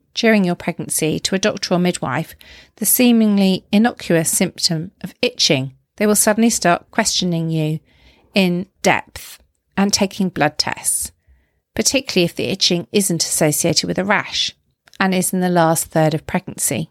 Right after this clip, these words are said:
Mild itching. A liver problem. Why do we care, and why have I chosen to talk about it?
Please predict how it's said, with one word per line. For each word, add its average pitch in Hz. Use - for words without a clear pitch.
Mild 190
itching. 165
A 226
liver 254
problem. 147
Why 190
do 202
we 202
care, 156
and 180
why 175
have 170
I 175
chosen 160
to -
talk 185
about 135
it? -